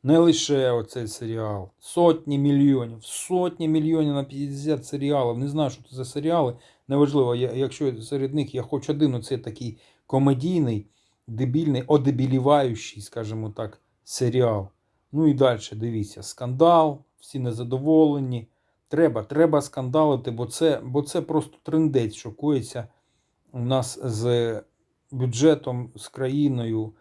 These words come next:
коли по копійчині, дійсно, як Притула каже, всі скидуються, заробляють ті податки. Тут на тобі тридцять три з половиною мільйони на якісь гів-, Тепер подивимось, про що ж цей сюжет цього серіалу. Ось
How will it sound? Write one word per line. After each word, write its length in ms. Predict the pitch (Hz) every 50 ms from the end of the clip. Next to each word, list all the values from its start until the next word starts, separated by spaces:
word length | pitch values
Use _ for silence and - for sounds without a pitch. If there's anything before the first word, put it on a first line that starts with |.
| _ _ _ _
коли 440 | _ - 127 131 139 135 127 127 127 - - -
по 120 | - - 127
копійчині, 720 | 127 147 143 147 - 147 143 143 - - 175 151 127 117 113
дійсно, 380 | 120 139 139 131 - - 127
як 120 | 120 113 -
Притула 340 | - 127 123 - 135 127
каже, 300 | - - 135 131 120 123
всі 240 | 117 107 - - 143
скидуються, 600 | 117 - - - 151 156 143 127 120 110 - 123
заробляють 640 | 110 123 139 135 131 127 127 143 151 147 135 127 127
ті 80 | - 135
податки. 580 | 127 - 135 131 151 151 135 139 - 123 104 - _ _ _ _ _ _ _
Тут 260 | - 151 143 143 -
на 320 | 170 185 185 165 147 139
тобі 240 | 123 135 131 127 127
тридцять 520 | 120 - 151 139 135 127 - - 131 107 - _ _ _ _
три 200 | - 156 139 127
з 80 | 127 -
половиною 460 | _ - 135 135 131 127 127 127 127
мільйони 580 | 127 127 127 127 131 131 127 120 117 113 107 - _ _ _ _ _ -
на 60 | 120
якісь 180 | 113 - 135 120
гів-, 300 | 110 104 107 135 135 127 - _ _ _ _ _ _ _ _ _ _ _ _ _ _ _ _ _ _ _ _ _ _ _ _
Тепер 180 | - 214 208 202
подивимось, 500 | 202 190 180 190 190 185 175 170 156 160
про 180 | - 165 165
що 200 | 165 165 - 202
ж 100 | 190 196
цей 220 | - - 165 165 160
сюжет 560 | 165 - 185 165 139 131 135 123 117 113 -
цього 240 | - 143 127 139 135
серіалу. 600 | - - 143 135 131 127 117 107 104 98 107 131 160
Ось 300 | 196 196 196 - -